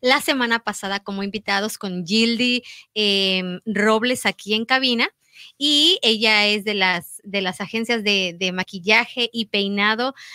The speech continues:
más importantes de Houston. Participan en muchas expos ahí en el Energy y en el Reliant. Así que, eh, el, los cambios son muy, muy buenos.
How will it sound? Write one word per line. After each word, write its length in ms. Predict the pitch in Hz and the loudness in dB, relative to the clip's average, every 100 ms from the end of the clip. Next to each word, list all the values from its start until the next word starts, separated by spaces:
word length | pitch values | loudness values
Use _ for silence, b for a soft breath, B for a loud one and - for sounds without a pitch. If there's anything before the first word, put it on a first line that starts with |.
| B | B
más 200 | 208 214 | -2 -2
importantes 580 | 240 220 - 214 233 220 | -2 -2 -2 0 0 0
de 100 | 220 | -2
Houston. 540 | - 294 285 285 285 | 0 -2 0 0 0
Participan 560 | 226 196 190 220 214 208 | -2 -4 -6 -6 -4 -4
en 120 | 185 | -4
muchas 360 | 196 214 220 - | -6 -8 -10 -6
expos 400 | 214 - 226 - | -8 -8 -10 -6
ahí 180 | 185 185 | -4 -2
en 140 | 190 | -2
el 100 | 185 - | -4 -2
Energy 800 | 170 202 214 202 214 208 214 220 B B _ | -2 0 0 0 0 0 0 -2 B B _
y 160 | 208 190 | -4 0
en 100 | 190 | 0
el 140 | 175 | 0
Reliant. 720 | 175 170 185 233 247 240 240 | 0 2 4 4 4 4 2
Así 320 | - 180 196 185 | -4 -8 -10 -8
que, 340 | 190 185 170 B B B | -2 -2 -4 B B B
eh, 360 | 180 180 175 156 | -6 -4 -2 -4
el, 140 | 160 - _ | -8 -14 _
los 280 | 123 151 | -16 -12
cambios 360 | 190 226 247 254 | -4 0 2 0
son 300 | 233 220 185 | 0 -2 0
muy, 640 | 196 233 269 262 240 226 196 | 2 4 4 4 4 2 0
muy 360 | 208 262 269 | 0 2 2
buenos. 560 | 202 214 220 247 339 | 2 4 4 4 0